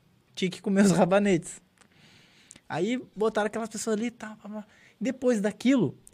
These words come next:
eles fizeram as pessoas irem pra uma outra sala e resolver um problema. Não lembro se era um problema matemático, um quebra-cabeça, alguma coisa assim. E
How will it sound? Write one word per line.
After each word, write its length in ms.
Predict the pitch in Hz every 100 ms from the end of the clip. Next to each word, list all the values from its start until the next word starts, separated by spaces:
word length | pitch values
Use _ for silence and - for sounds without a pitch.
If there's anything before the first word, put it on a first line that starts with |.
| _
eles 240 | - 185 190
fizeram 420 | 202 180 185 202
as 180 | - 180
pessoas 420 | - 185 - 165 156
irem 180 | 185
pra 140 | 190 175
uma 220 | 165 156
outra 240 | 139 151
sala 320 | 180 180 202 -
e 80 | 220
resolver 360 | 202 226 233 220
um 100 | 226
problema. 500 | 247 202 202 208 247
Não 100 | 320
lembro 180 | 233 226
se 80 |
era 100 | 208
um 60 | 196
problema 460 | 190 160 143 190 170
matemático, 640 | 160 110 143 190 180 -
um 60 | 165
quebra-cabeça, 680 | 196 185 160 135 180 214 190
alguma 160 | 220
coisa 160 | 247 277
assim. 280 | 269 208 156 - - - - - - -
E 280 | 269 247